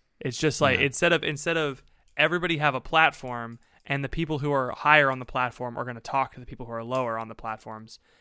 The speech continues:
Speaker 1: It's just, "Hey,
Speaker 2: Mm-hmm.
Speaker 1: let's put everybody into a place and let's talk to each other." And it, that
Speaker 2: Yeah.
Speaker 1: becomes a supplement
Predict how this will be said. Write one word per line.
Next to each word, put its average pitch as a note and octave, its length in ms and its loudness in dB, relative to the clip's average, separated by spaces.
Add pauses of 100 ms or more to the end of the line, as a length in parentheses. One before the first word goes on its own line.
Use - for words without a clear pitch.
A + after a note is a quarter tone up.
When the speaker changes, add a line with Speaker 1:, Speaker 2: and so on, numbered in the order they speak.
(140)
Speaker 1:
It's C3+ 160 -8
just, G#2+ 220 0
"Hey, D#3 160 4
Speaker 2:
Mm-hmm. D3 80 2
Speaker 1:
let's C#3 140 -4
put - 180 -2
everybody C#3 560 -4
into B2+ 680 -8
a B2 120 -8
place - 600 -12 (380)
and C3 140 -4
let's B2+ 180 -10
talk B2+ 280 -2
to - 80 -14
each - 120 -14
other." - 240 -12 (320)
And D#3 140 2
it, - 140 -2
that D3 160 6
Speaker 2:
Yeah. - 40 -8
Speaker 1:
becomes D#3+ 280 -4
a C3 60 -8
supplement C#3 680 -2